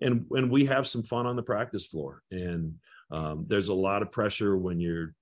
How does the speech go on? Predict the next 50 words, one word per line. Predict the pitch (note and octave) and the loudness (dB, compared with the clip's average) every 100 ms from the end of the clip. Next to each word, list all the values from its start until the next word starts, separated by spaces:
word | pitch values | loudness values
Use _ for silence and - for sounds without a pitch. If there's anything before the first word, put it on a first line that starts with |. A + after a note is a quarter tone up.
| _ | _
you | F#2+ | -2
have | F#2 F2 | -2 0
seventeen | F#2+ F2+ F2+ F#2 | -2 -2 -2 -2
thousand | F2 E2+ F2 | 0 -2 -2
people | D#2+ F#2 F#2 F2+ | -4 -4 -4 -2
at | |
every | F2+ E2+ E2 | -2 -2 -2
game | E2+ F2+ | -4 -4
to | D#2+ | -4
win. | D#2 F2 F#2 | -4 -2 -2
And | E2+ F2 | -2 -2
we | A2 | -2
try | A#2 B2 G#2+ | 0 0 2
not | G2+ G2 | 2 -2
to | E2+ | -4
bring | F#2+ F#2+ | -2 -2
that | F2 - | -4 -4
pressure | F#2+ F#2+ - F2+ | -4 -2 -2 -4
into | F#2+ F#2 | -2 -2
our | F2 | -2
building. | D#2 F2 G2 A#2 C3+ A#2+ - - - - D#3 | -2 -2 -2 -2 -4 -8 -20 -20 -20 -12 -4
Um, | E3 D#2+ D2+ D2+ D2+ _ _ _ - | -2 0 -2 -6 -10 _ _ _ -16
I, | - - _ _ _ E2+ | -16 -16 _ _ _ -4
I, | F#2 F2+ - | -4 -4 -4
I | F#2+ | -4
try | - G2+ G2 F#2+ | -4 -4 -2 0
not | F#2+ F#2+ | -2 -4
to | F#2 | -8
coach | D#2+ G2+ F#2+ - F#2 | -4 2 2 0 -4
the | D#2+ | -4
joy | F2 F2 F#2 F#2+ | -2 -2 0 2
out | F#2+ | 2
of | F2 | 0
the | E2 | -4
game. | F2 G2 G2 | -4 -4 -4
And | E2+ | -4
I | |
think | E2+ G2+ F2 | -4 -4 -2
there | E2 | -2
was | E2 | -4
probably | - F2+ F#2 F#2+ | -6 -4 0 0
a | E2 | -2
point | - G2 G2 | -4 -2 0
in | F2+ | -2
my | E2+ E2+ | -4 -6
career | F2+ F#2 G#2 | -2 2 2
when | F2 | 2
I | D#2+ | -2
was | D#2 | -4
younger, | E2+ F2 G2 G#2+ G#2+ | -4 -2 0 2 0